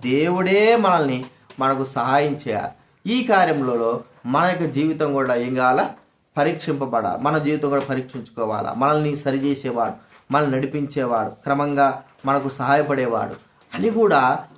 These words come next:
ఆయన చేసేవాడు. కాబట్టి మనల్ని మనం పరీక్షించుకొని మన జీవితాన్ని ప్రభువుకు అర్పించుకోవాలి. ప్రభా, అప్పుడు మనము ఎప్పుడైతే మొదటగా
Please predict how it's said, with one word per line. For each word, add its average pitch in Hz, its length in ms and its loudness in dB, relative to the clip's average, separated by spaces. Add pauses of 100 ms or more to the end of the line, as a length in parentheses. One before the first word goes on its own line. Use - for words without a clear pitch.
ఆయన 127 420 -2
చేసేవాడు. - 400 -10
కాబట్టి 143 680 -4 (240)
మనల్ని 170 360 2
మనం 214 180 4
పరీక్షించుకొని 175 720 -4
మన 123 200 -2
జీవితాన్ని 139 500 -2
ప్రభువుకు 120 580 -2 (260)
అర్పించుకోవాలి. 110 760 -6 (120)
ప్రభా, 147 340 2
అప్పుడు 208 300 0
మనము 208 580 4 (260)
ఎప్పుడైతే 240 840 4 (180)
మొదటగా 202 720 2